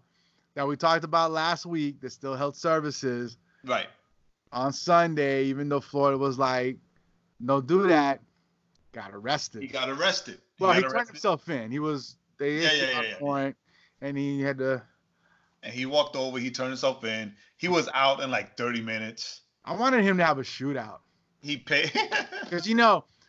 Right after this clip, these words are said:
Speaker 1: he's got
Speaker 2: It
Speaker 1: his
Speaker 2: was
Speaker 1: Bible. That's sixty-six, baby.
Speaker 2: It's Florida, not Georgia. Um,
Speaker 1: No.
Speaker 2: So, yeah, he was, he, he, he bailed himself out, like, thirty, forty minutes later.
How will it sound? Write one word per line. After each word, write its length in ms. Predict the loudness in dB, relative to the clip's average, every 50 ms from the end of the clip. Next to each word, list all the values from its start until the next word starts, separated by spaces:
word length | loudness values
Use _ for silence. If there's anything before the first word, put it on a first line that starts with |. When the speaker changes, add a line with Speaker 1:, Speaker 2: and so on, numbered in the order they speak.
| _ _ _ -12
Speaker 1:
he's 160 | -12 -10 -8
got 120 | -2 0 2 4
Speaker 2:
It 40 |
Speaker 1:
his 60 | 4 4
Speaker 2:
was 160 | 2 0 -4 -4 -2 -2
Speaker 1:
Bible. 300 | 0 0 0 -2 -2 -4
That's 160 | -6 -8 -2
sixty-six, 640 | 0 0 0 0 -2 -6 -4 4 6 6 6 6 4 0
baby. 400 | 2 2 2 2 0 -4 -8 -10 _ _ _ _ _ -10 -4
Speaker 2:
It's 220 | -2 -2 -2 -4
Florida, 400 | -6 -4 0 4 4 6 6 4
not 220 | 4 2 0 0 0
Georgia. 340 | -2 -2 -2 -4 -4 -10 -16 -20 _ _ _ _ _ _ -20 -20 -20 _ _ -20 -20 _ _ _ _ _ _ _ _ _ 0
Um, 600 | 2 4 4 4 4 2 0 -2 -4 -8 -10 -14 -20 -20 _ _ _ _ _ _ _ _ _ _
Speaker 1:
No. 120 | -20 -20 -20 -20 _ _ _ _ _ _ _ _ _ _ _
Speaker 2:
So, 320 | -12 -8 -4 -2 0 0
yeah, 200 | 2 4 4 4
he 100 | 4 2 0
was, 220 | -2 -4 -6 -6
he, 200 | -6 -6 -6 -6
he, 320 | -4 -4 -4 -6 -6 -8 -14 _ -14
he 360 | -10 -8 -8 -6 -4 -4 -6
bailed 300 | -2 0 2 2 2 2
himself 320 | -2 -2 -2 -2 0 2
out, 180 | 0 0 0 0
like, 280 | -2 -4 -6 -6 -10 _ _ _ _ _ _ _ _ _ _ -10
thirty, 280 | -8 -6 -6 -6 -6
forty 260 | -8 -6 -6 -4 -4 -4
minutes 280 | -6 -8 -8 -8 -6
later. 320 | -4 -2 -2 -2 -4 -6